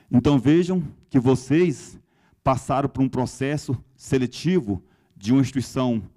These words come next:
bastante procurada e vocês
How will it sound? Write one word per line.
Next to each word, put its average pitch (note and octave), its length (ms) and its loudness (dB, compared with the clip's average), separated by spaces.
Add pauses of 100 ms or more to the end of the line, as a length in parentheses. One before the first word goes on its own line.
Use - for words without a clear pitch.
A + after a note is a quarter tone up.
(140)
bastante A#2+ 600 -4
procurada C3+ 680 -2 (500)
e A#2+ 60 4
vocês C#3+ 800 0